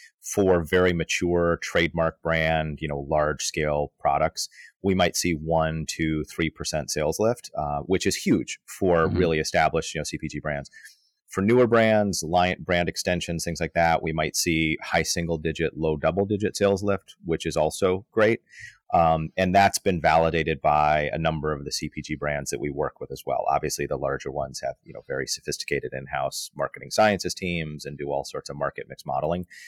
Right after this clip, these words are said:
Speaker 1: So even though we, you know, we fund studies with I R I and Catalina, which are, we're really well-established partners, they, um, also do, you know, the brands also do their own modeling and, and report good results. So,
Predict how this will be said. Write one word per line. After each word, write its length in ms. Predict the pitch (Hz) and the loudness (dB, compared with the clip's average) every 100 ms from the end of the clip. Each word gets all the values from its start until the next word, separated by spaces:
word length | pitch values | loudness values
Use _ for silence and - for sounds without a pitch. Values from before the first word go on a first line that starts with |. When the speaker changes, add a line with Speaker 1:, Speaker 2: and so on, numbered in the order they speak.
| - _ | -20 _
Speaker 1:
So 360 | - - 87 82 | -2 4 6 6
even 220 | 90 78 | 4 2
though 120 | 76 | 0
we, 260 | 73 73 73 _ | 0 0 -4 _
you 120 | 71 | -14
know, 140 | - - | -14 -10
we 100 | 73 | -8
fund 260 | - 76 69 | 0 0 0
studies 380 | 76 71 69 | -2 0 -2
with 100 | 71 | -2
I 180 | 71 71 | 0 2
R 100 | 71 | 2
I 180 | 69 69 | 2 0
and 100 | 71 | -2
Catalina, 560 | - 71 67 71 69 67 | -4 -4 -2 -6 -6 -8
which 180 | 67 | -8
are, 220 | 69 67 67 - | -6 -6 -8 -12
we're 140 | 71 65 | -10 -6
really 240 | 92 92 76 | 0 2 2
well-established 600 | 73 71 - 65 - - | 0 -2 -4 -6 -6 -4
partners, 460 | 71 73 71 - - - _ _ - | -2 -2 -6 -8 -14 -20 _ _ -2
they, 240 | 80 73 | 2 2
um, 300 | 71 65 65 - | 2 0 -4 2
also 300 | - 78 78 | 4 4 0
do, 160 | 80 73 | -4 -4
you 80 | 80 | -4
know, 80 | 65 | -6
the 60 | |
brands 300 | 67 78 71 | -2 -2 0
also 200 | 69 - | -2 -4
do 100 | 73 | -4
their 140 | 71 71 | -4 -4
own 140 | 71 | -2
modeling 460 | 71 69 67 69 67 | -2 -2 -2 -6 -8
and, 160 | 67 | -10
and 160 | - 71 | -8 -8
report 320 | 67 - - | -6 -6 -4
good 140 | 78 71 | -4 -6
results. 440 | 69 67 62 - | -4 -4 -4 -2
So, 300 | - 82 80 | 2 4 2